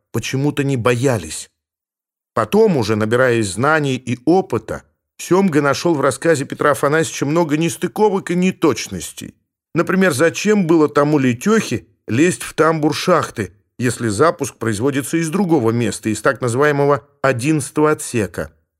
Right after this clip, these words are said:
И никакой подъёмной платформы в шахте нет, никаких тросов. Ну и далее в таком духе.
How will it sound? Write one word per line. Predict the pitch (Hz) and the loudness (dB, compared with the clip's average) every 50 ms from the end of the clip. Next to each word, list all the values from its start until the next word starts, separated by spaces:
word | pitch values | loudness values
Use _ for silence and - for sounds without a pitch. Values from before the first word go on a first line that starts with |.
| _ _ | _ _
И | - 135 | -2 0
никакой | 151 147 143 160 151 151 - 190 185 | 0 0 2 0 0 2 2 0 0
подъёмной | - 156 139 123 107 117 139 170 185 185 170 151 135 | 2 0 0 0 0 0 2 2 2 2 2 0 0
платформы | 113 - 113 117 107 - - - 160 185 196 180 156 131 | 0 0 0 0 0 0 0 2 2 2 4 2 2 0
в | 101 | -2
шахте | - - 123 127 123 - - - 147 | -2 0 0 0 0 -2 -4 -4 -2
нет, | 165 180 196 - - - | 0 2 0 0 -2 -4
никаких | 101 92 - 110 - - 151 120 - | -6 -4 -4 -4 -2 -4 -6 -4 -2
тросов. | - 139 156 170 165 147 - - - - _ _ _ _ _ _ _ - | 0 2 2 2 2 0 -2 -8 -14 -18 _ _ _ _ _ _ _ 0
Ну | 202 262 269 254 | 0 2 2 2
и | 240 214 208 185 165 | 2 2 2 2 2
далее | 135 135 156 160 151 139 117 | 2 2 2 2 2 2 0
в | 101 | 0
таком | - 127 113 - 127 117 110 | 0 -2 -2 0 -2 -2 -2
духе. | 95 95 85 - - - - | -2 -4 -6 -8 -12 -18 -20